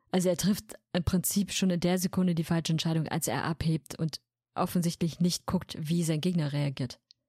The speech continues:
Klar, das passiert alles aus dem Spiel heraus, das kommt vor, war ja auch keine Absicht, aber dann,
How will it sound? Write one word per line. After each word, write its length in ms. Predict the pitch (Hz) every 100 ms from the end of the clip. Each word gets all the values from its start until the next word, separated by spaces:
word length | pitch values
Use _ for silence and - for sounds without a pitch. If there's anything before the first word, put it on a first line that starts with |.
| _ _ _ _ _ - - -
Klar, 180 | - 180
das 120 | 175
passiert 400 | - 214 - 254
alles 220 | - 208 -
aus 120 | 185
dem 100 | 185
Spiel 260 | - 254
heraus, 320 | 269 220 220 -
das 320 | 185 - - - -
kommt 300 | - 208 214
vor, 400 | - 202 214 240 233 _ _ _ _ _ _ _ _ _
war 200 | 170 180
ja 180 | 202 226
auch 60 | -
keine 240 | 208 208
Absicht, 520 | 196 - 220 - - - _
aber 420 | 185 185 180 180 - - 180
dann, 480 | - 185 185 185